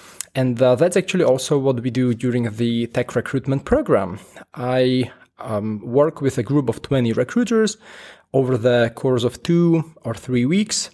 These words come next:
So two weeks, uh, during the live sessions, and the third week is, uh, just online follow-up. And, uh, during these three weeks, uh, they learn how to actually increase the value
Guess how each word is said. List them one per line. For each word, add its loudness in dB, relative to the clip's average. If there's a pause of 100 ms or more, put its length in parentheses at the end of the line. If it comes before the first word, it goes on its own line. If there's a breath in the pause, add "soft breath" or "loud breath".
(120)
So -6
two -2
weeks, -2
uh, 0
during -2
the -4
live 2
sessions, 0
and -2
the -4
third 0
week 0
is, -6
uh, 0
just -10
online 0
follow-up. 0 (600 loud breath)
And, -2
uh, 2 (180)
during 0
these -2
three -4
weeks, -4
uh, 0
they 0
learn 2
how 0
to -4
actually -2
increase -2
the -4
value 0